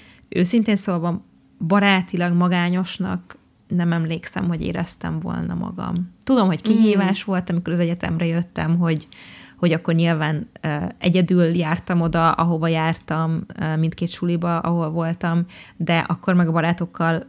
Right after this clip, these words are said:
Speaker 1: a gimis barátaimmal laktam
Speaker 2: Laktál.
Speaker 1: együtt Budapesten,
Speaker 2: Mhm.
Speaker 1: szóval, hogy nem, nem volt olyan, hogy így egy teljesen vadi új helyre kerülök egyedül, és akkor most itt tényleg szükségem van emberekre, mert különben magányos leszek.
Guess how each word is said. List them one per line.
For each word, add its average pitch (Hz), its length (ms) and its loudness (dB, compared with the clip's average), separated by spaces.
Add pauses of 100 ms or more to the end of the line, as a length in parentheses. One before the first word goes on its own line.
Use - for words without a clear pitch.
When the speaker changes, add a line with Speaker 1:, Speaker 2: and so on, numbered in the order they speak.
Speaker 1:
a - 60 -2
gimis 170 260 4
barátaimmal 160 560 0
laktam 175 360 2
Speaker 2:
Laktál. 165 380 0
Speaker 1:
együtt 175 240 -8
Budapesten, 170 640 -2
Speaker 2:
Mhm. 165 80 0
Speaker 1:
szóval, 165 300 0
hogy 185 160 2
nem, 190 220 4
nem 190 220 6
volt 170 240 0
olyan, 160 260 0
hogy 165 240 0
így 160 160 -2
egy 170 120 -4
teljesen 160 500 -2
vadi 160 220 -4
új 160 120 -2
helyre 165 280 -2
kerülök 160 500 -2
egyedül, 160 480 0
és - 300 -6
akkor 156 400 -6 (260)
most 180 220 -4
itt 180 140 -6
tényleg 175 320 4
szükségem 170 580 -2
van 156 100 -4
emberekre, 156 500 -2
mert 170 320 0
különben 208 360 6
magányos 165 480 0
leszek. 262 300 2